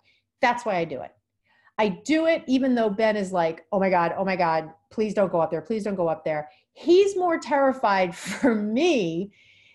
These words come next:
than even though I'm terrified, I can move past it. And that's why I do it. So think about, you know, you're scared to get up and teach, you've done your teacher training, but you're paralyzed.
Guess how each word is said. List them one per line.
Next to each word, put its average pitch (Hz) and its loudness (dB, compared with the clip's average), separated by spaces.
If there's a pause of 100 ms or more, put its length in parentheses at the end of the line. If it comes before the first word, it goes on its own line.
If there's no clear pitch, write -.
than 240 2
even 311 0
though 277 4
I'm 247 0
terrified, 208 2 (420)
I 196 2
can 196 -2
move 180 -2
past 156 -2
it. 117 -10 (320)
And 220 0
that's 226 0
why 180 -2
I 160 -4
do 139 -12
it. - -20 (680)
So 254 0 (120)
think 349 -2
about, 196 2
you 202 -4
know, 170 -2
you're 185 -2
scared 247 -4
to 233 -8
get 214 -4
up 208 0
and 202 -6
teach, 196 -8
you've 156 -12
done 220 2
your 240 0
teacher 220 -10
training, 208 -4
but 160 -4
you're 160 -8
paralyzed. 208 0